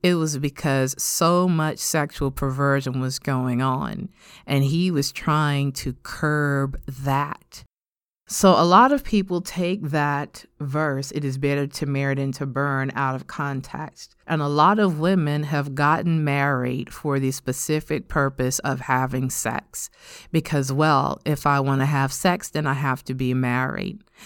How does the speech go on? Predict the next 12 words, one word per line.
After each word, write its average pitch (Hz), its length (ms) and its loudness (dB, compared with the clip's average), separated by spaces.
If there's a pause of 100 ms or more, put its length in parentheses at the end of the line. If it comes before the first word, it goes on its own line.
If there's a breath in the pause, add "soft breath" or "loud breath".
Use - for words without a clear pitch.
(240 loud breath)
There's 151 380 4
a 143 160 2
comedian, 143 640 0
Sherri 160 380 0
Shepherd. - 520 -2
She's 143 180 -2
fifty-three 160 500 -2
years 156 340 0
old, 147 340 0
but 143 180 -2
she 165 280 -2
admitted 156 540 0